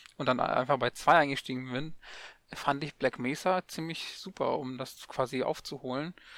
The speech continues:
Ähm, und da gibt's auch ein paar andere so nicht offizielle Sachen, die vielleicht auch nicht schlecht sind.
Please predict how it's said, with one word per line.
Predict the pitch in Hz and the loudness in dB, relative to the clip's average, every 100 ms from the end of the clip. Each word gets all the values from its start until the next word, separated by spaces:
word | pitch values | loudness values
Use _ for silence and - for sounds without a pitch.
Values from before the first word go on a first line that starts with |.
| - - _ - | -18 -20 _ 4
Ähm, | 135 135 131 139 - _ | 6 6 4 0 -10 _
und | - 135 135 | -2 -2 4
da | 135 | 4
gibt's | 165 - | 4 2
auch | 165 | 0
ein | 160 | 2
paar | 143 | 2
andere | 190 170 117 | 2 0 -4
so | 123 | -4
nicht | 123 127 | -6 -8
offizielle | 135 - - - 120 120 | -10 -14 -10 -6 -4 -4
Sachen, | 123 - 131 139 - _ _ - | -4 -6 -10 -12 -16 _ _ -10
die | 127 | -8
vielleicht | 127 135 139 - | -6 -4 -2 -4
auch | |
nicht | 151 - | -6 -8
schlecht | - - - | -12 -12 -16
sind. | - | -16